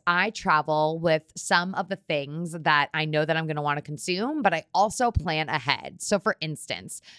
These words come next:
pre-race nutrition, it starts the week before, making sure that you are really eating whole foods, you're staying very hydrated, you have enough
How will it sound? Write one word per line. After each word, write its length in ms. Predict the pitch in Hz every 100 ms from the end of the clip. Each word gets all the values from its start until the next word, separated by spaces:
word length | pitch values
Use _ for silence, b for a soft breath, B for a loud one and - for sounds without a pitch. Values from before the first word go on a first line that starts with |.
| B
pre-race 720 | - 254 247 254 196 190 185
nutrition, 720 | 185 175 160 147 156 147 160 - b
it 120 | 180 -
starts 340 | 233 233 -
the 120 | 208
week 240 | 160 156 -
before, 420 | 165 170 156 156
making 360 | 156 151 170
sure 320 | 156 175 156 151
that 200 | 151 -
you 160 | 160
are 140 | 156 151
really 300 | 165 165 165 151
eating 300 | 156 160 165
whole 360 | 139 165 160
foods, 560 | - 277 254 233 208 160
you're 80 | 160
staying 320 | - 147 143
very 240 | 131 123
hydrated, 720 | - - 220 190 196 175 175
you 100 | 143
have 180 | 131 131
enough 240 | 131 127